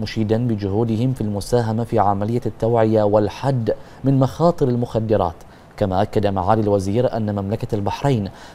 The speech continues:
قطعت شوطا طويلا في مجال مكافحة المخدرات مع المضي قدما في مواصلة هذه الجهود،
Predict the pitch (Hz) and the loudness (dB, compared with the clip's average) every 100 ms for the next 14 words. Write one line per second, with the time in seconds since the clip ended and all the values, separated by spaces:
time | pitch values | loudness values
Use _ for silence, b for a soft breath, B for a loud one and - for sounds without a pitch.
0 | - 175 147 107 104 - - - 117 135 | -2 0 2 0 -2 -6 -12 -2 2 2
1 | 135 107 98 - 104 98 131 143 123 107 | 2 -2 -2 0 0 0 0 0 0 -2
2 | 110 107 113 110 110 98 107 110 110 107 | -2 0 2 2 0 -2 -4 -2 -4 -4
3 | 107 101 107 101 101 90 - B B B | -4 -4 -4 0 0 0 -4 B B B
4 | 101 98 95 95 117 101 127 120 110 110 | 2 2 2 0 0 0 2 2 2 0
5 | 98 B B B - 147 147 139 175 165 | -2 B B B 0 4 4 2 4 2
6 | 135 117 156 156 151 143 127 123 107 85 | 2 2 2 2 2 2 0 0 0 -2